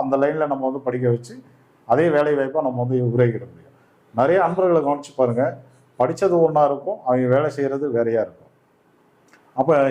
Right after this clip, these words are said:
எதுக்காக நம்ம வந்து என்னன்னா, இப்போ ஒரு பிளஸ் டூ வரை படிச்சுட்டு ஒரு டிகிரி, ஒரு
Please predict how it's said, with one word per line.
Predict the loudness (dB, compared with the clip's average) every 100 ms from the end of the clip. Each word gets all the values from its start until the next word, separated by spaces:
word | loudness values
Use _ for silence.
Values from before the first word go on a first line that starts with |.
| 0
எதுக்காக | -2 0 2 4 2
நம்ம | 2 0
வந்து | 0 2 2
என்னன்னா, | 4 2
இப்போ | 2 0
ஒரு | -2
பிளஸ் | -4 -6
டூ | 0
வரை | 2 2 0
படிச்சுட்டு | -2 -2 0 2
ஒரு | 2
டிகிரி, | 2 4 4
ஒரு | 4